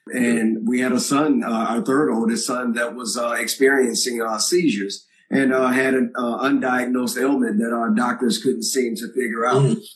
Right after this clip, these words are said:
Speaker 1: And, uh, as I may mention, you know, just, uh, we sought to, uh, regain financial solvency through a bad decision that we made, one that, uh, ultimately ended up costing us more than two decades of our life.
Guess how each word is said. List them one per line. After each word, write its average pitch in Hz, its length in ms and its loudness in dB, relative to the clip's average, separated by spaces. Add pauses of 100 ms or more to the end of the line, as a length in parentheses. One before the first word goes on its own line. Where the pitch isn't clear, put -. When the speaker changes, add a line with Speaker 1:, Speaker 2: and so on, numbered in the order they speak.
Speaker 1:
And, 123 200 0
uh, 127 240 0
as 127 160 0
I 127 60 0
may 123 200 -2
mention, 120 380 0
you 117 100 -2
know, 110 160 0
just, 113 300 -2
uh, 113 380 -2
we 117 300 -2
sought 123 400 -6
to, 131 220 0
uh, 123 120 -2
regain 127 520 0
financial 120 520 -6
solvency 120 640 -4 (260)
through 135 220 2
a - 20 0
bad 131 260 2
decision 131 480 0
that 98 140 -2
we 101 100 0
made, 101 380 0
one 120 220 0
that, 117 160 -2
uh, 117 360 -2
ultimately 117 540 -2
ended 117 200 -4
up 113 120 -8
costing 120 440 -4
us 113 260 -10 (220)
more 139 200 2
than 123 140 0
two 131 200 0
decades 107 500 0
of 98 100 0
our 107 180 0
life. 107 300 -2